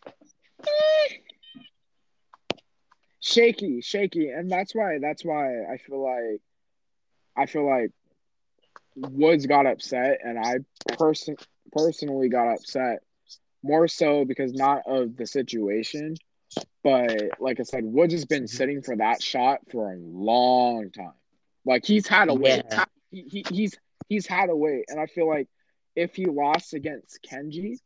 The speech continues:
Speaker 1: if he did, which is ironic considering that I'm not more so of a person in the past,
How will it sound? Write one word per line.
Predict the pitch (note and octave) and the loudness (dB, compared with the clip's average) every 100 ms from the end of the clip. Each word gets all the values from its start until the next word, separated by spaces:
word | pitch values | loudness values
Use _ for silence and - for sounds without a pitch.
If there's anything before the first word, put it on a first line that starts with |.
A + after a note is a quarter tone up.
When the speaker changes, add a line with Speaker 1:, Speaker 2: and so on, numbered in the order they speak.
| _ _ _ _ | _ _ _ _
Speaker 1:
if | E3 E3 | -6 -6
he | F3+ | -6
did, | C#3 D#3+ E3+ G3+ - _ _ _ | -6 -4 -2 -2 -6 _ _ _
which | - D#3 | -8 -6
is | D#3 | -2
ironic | D#3 C#3+ C#3+ C#3 C3+ D3+ | -2 0 0 0 -2 -4
considering | C#3 B2+ C#3 C3+ B2+ C3 B2+ | -8 -4 -4 -4 -4 -6 -4
that | B2+ A#2+ A#2 A2+ G#2+ _ _ - A#2 | -2 -2 -2 -4 -8 _ _ -4 -2
I'm | B2 C#3+ | 0 0
not | C3+ B2 A#2+ - C3 | 2 0 -2 -8 -4
more | B2+ | -4
so | - A#2+ | -2 -4
of | A2+ | -2
a | G#2+ - _ | -6 -10 _
person | - A#2+ A#2 A2 | -4 -4 -4 -12
in | G#2 | -12
the | |
past, | F#2+ G#2 A#2+ C#3+ - | -10 -6 -4 -6 -12